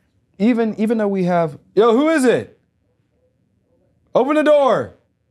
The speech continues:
Trying to do a podcast. You can, you don't have to pause it. Uh, who is it? Yeah.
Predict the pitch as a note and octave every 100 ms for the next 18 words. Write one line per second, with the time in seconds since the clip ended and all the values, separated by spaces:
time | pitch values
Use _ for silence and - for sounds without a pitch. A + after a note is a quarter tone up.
0 | _ A3+ A#3+ B3 A#3 A#3+ A#3+ A3 F3 A#2+
1 | - - _ _ _ _ _ _ _ _
2 | _ _ _ _ _ _ - F3 F3 F3+
3 | G2+ G#2 G2+ F#2 - _ _ _ _ _
4 | _ _ _ _ _ _ - D3 - -
5 | _ G#3 D#4 E4+ D#4 D4+ G3 - _ _
6 | _ _ _ _ _ _ _ _ _ _
7 | _ _ _ _ _ _ _ _ _ _
8 | _ _ _ _ _ _ _ _ _ _
9 | _ - E3 F#3 C3+